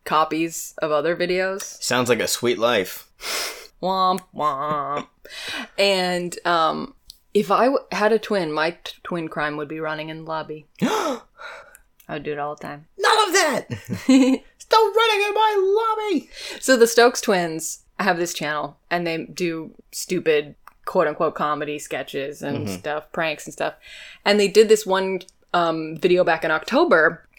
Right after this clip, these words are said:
Speaker 1: bank robbery prank.
Speaker 2: Ooh.
Speaker 1: Where they were, they put on balaclavas, and they were running around in all black with big duffel bags, like, running away from the bank and, like, going up to people and being like, "Hey, do you know, like,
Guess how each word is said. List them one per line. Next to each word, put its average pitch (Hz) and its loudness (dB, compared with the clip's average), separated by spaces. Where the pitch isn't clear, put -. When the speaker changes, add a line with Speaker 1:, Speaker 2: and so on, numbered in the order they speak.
Speaker 1:
bank 202 2
robbery 160 2
prank. - -6
Speaker 2:
Ooh. 113 0
Speaker 1:
Where 190 4
they 185 2
were, 185 4
they 180 0
put 190 0
on 175 0
balaclavas, 220 4
and 185 0
they 170 0
were 160 2
running 165 2
around 156 0
in 151 -2
all 151 0
black 185 0
with 170 -4
big 143 -2
duffel 196 2
bags, 170 2
like, 175 -2
running 185 8
away 175 8
from 175 0
the 170 -2
bank 170 -2
and, 160 0
like, 147 -4
going 196 4
up 185 2
to - -8
people 180 0
and 165 -2
being 165 -2
like, 160 -2
"Hey, 220 8
do 175 -2
you 208 4
know, 220 6
like, 185 4